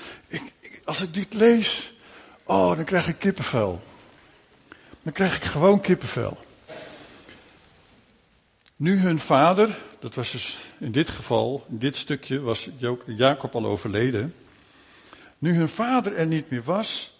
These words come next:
zeiden Jozefs broers tegen elkaar, want zij waren dus naar Egypte gegaan om graan te kopen, want er was hongersnood, hè.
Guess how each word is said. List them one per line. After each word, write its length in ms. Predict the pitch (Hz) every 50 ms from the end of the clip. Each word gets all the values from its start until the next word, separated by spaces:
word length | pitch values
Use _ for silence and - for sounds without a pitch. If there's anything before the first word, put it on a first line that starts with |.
| _ _
zeiden 520 | - 110 120 165 175 196 202 165 160 135 123
Jozefs 480 | 135 170 190 214 214 - 143 127 104
broers 500 | 101 101 123 139 165 190 214 214 - -
tegen 360 | - 175 156 147 143 - 143 139
elkaar, 520 | 123 - - 127 117 120 123 123 127 - - - _ _ _ _ _ _ _ _ _ _ - _
want 160 | - 127 117 -
zij 260 | - - 139 147 151
waren 340 | 139 135 131 131 131 120 113
dus 140 | 127 -
naar 180 | - 120 117 107
Egypte 440 | 98 92 - - 170 185 - - 143
gegaan 580 | - - - - 101 95 95 107 135 156 180 - - - _ _ _ - - - - _ - - - - - - _ _ -
om 180 | 135 120 113
graan 540 | 110 - - 147 143 147 160 170 165 165 151
te 120 | - -
kopen, 400 | - - 120 110 98 95 90 -
want 120 | 95 95 90
er 60 | 101
was 140 | 98 98 -
hongersnood, 640 | 110 117 120 120 107 - - 101 95 92 90 -
hè. 120 | - 117